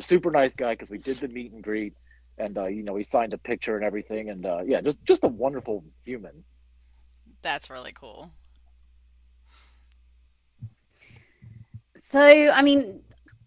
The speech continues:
Speaker 3: going, um, on about your writing and kind of, of writing the, your first fictional novel,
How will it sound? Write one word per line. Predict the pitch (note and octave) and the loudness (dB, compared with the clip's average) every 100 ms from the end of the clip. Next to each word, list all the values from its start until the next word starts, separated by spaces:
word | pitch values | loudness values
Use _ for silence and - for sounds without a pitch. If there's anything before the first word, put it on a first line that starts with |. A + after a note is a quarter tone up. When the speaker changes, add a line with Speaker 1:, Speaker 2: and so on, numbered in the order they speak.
| - - - - - | -14 -14 -16 -20 0
Speaker 3:
going, | C4+ C4+ C4+ B3 | 2 4 2 -2
um, | A3 G#3 G3+ G3 | -4 -6 -4 -2
on | F#3+ F#3 F#3 | -2 -2 -6
about | F3+ F3+ F3+ - | -8 -10 -12 -8
your | F#3+ F#3 | -6 -2
writing | F3+ F3+ - F3+ F3 F3 | -2 -4 -10 -10 -8 -8
and | F3 | -8
kind | F#3 F3 F3+ | -8 -8 -8
of, | - _ _ | -14 _ _
of | G3 F#3 | -10 -2
writing | F#3+ F#3 - F#3 F#3 | 0 0 -4 -6 -6
the, | F#3 F3+ F3+ - _ - | -4 -4 -4 -6 _ -16
your | E3+ G3 F#3+ | -10 -4 -4
first | - F#3+ F#3 - | -2 -4 -4 -6
fictional | - - F#3+ | -8 -4 0
novel, | F#3+ F#3 F#3 F3+ F#3 | 2 2 0 -4 -6